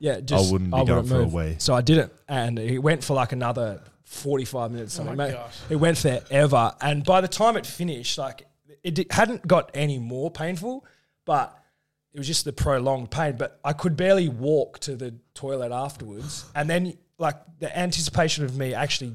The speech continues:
Speaker 1: commit, like, doing the piss, like, it, <laughs> you think it'd come straight out, it didn't. It was like, <laughs> you really had to, like, force it 'cause I'd been holding it in for so long. So now, <laughs> um, yeah,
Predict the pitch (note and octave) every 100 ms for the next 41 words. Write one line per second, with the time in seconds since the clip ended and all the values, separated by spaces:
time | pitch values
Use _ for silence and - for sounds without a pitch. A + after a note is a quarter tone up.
0 | A#2+ B2 B2+ C#3+ C3 B2+ - D#3 C#3 D#3+
1 | D#3 A2+ F#3 G#3 - C3+ - - D#3 -
2 | - _ - - - A3+ G#3+ D3 E3 -
3 | - D3 B2+ A#2+ G2 A#2 C#3 B2 F#2+ A#2
4 | A#2 A#2+ G#2 E3 - - - D#3+ D#3+ F#3+
5 | E3+ F#3 D#3+ C#3+ - - - C#3+ E3 D#3+
6 | A#2 A#2 C#3+ C#3 D3 C#3 E3 D3+ C#3 B2+
7 | D3 D#3 D3 - B2+ B2+ A#2+ A2 G#2+ -
8 | - - C4+ - - - D#3 G3 E3+ D3+
9 | D3 F#3 - A3+ F#3 E3 D3+ - _ _
10 | - - G3 G3+